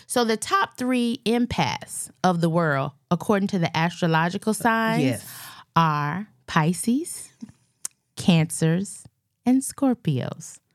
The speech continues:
Speaker 2: But now, you know, some people are gonna be upset because they are not a part of that
Speaker 1: Well,
Speaker 2: list. And they
Speaker 1: I
Speaker 2: are
Speaker 1: mean,
Speaker 2: empaths as well.
Speaker 1: Okay. Well,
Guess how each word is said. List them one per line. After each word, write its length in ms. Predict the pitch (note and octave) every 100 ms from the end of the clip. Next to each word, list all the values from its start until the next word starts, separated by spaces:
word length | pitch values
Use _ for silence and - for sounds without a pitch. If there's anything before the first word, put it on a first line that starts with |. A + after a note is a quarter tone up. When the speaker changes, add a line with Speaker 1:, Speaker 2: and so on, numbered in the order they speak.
| _
Speaker 2:
But 160 | E3+ D#3+
now, 160 | D#3+ D3+
you 180 | F3
know, 260 | G3 E3+ D#3+
some 280 | D3+ F3+ F3+
people 260 | G3+ E3+ D#3
are 120 | D3
gonna 200 | D#3+ D3+
be 340 | D3+ D3+ E3 D#3+ - -
upset 600 | F3+ - - G3 D3+ -
because 280 | D#3+ E3 D#3
they 180 | D#3+
are 100 | D3+
not 480 | D#3 D#3 D#3 D#3 -
a 140 | - C#3+
part 340 | - D#3+ D3
of 140 | D3 C#3+
that 340 | C#3+ C#3+ C#3+ - - - -
Speaker 1:
Well, 180 | A#3+ C4
Speaker 2:
list. 600 | E3 E3+ D#3+ C#3 C3 - -
And 220 | D#3 D3
they 180 | D3 D3+
Speaker 1:
I 120 | D#3+
Speaker 2:
are 20 |
Speaker 1:
mean, 240 | - E3+ E3 E3
Speaker 2:
empaths 520 | - D#3+ D#3 E3 -
as 240 | G3 F#3
well. 500 | E3+ E3 D3 C3 C3 C3+ D#4
Speaker 1:
Okay. 520 | - D#4+ C4 C4 D4 _
Well, 320 | A3+ A#3+ A#3